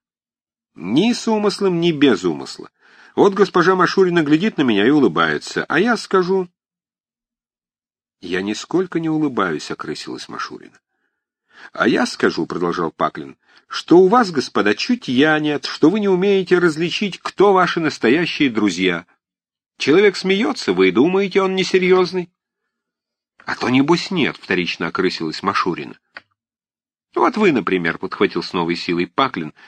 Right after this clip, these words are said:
на этот раз даже не возражая Машуриной, «вы нуждаетесь в деньгах, а у Нежданова их теперь нет. Так я могу дать». Нежданов быстро отвернулся от окна.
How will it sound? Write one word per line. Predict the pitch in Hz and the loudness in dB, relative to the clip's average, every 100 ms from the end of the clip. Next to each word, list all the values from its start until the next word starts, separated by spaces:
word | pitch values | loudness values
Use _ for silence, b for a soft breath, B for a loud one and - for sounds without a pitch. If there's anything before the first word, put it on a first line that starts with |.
| b b b - | b b b -4
на | 107 | -2
этот | 120 - 110 | -2 -4 0
раз | 110 95 | 0 0
даже | 101 98 | -2 0
не | 101 | 0
возражая | 98 95 104 101 90 82 | -2 0 0 2 0 0
Машуриной, | 82 92 - 85 73 69 _ b b b | -2 -2 -2 -2 -2 -12 _ b b b
«вы | - 143 240 | 2 4 4
нуждаетесь | 233 165 214 196 196 | 2 2 2 2 0
в | 151 | 0
деньгах, | 123 95 80 - | 0 0 -2 -2
а | 123 | 0
у | 180 | 2
Нежданова | 185 165 151 180 101 | 0 0 0 2 2
их | 87 - | 0 -2
теперь | 87 - 80 | -6 -4 -4
нет. | 87 143 202 _ _ _ _ _ _ _ | 0 0 -2 _ _ _ _ _ _ _
Так | 226 233 | -4 0
я | 233 226 | 2 2
могу | 214 202 196 | 2 2 0
дать». | 175 185 - - _ _ _ _ _ _ _ _ _ _ _ _ _ _ | 0 0 -4 -18 _ _ _ _ _ _ _ _ _ _ _ _ _ _
Нежданов | 95 95 92 92 76 | -8 -6 -4 -4 -4
быстро | 104 - 92 | -4 -2 -2
отвернулся | 87 90 87 85 82 90 | -2 -2 -4 -6 -6 -8
от | 80 | -8
окна. | - 78 | -10 -10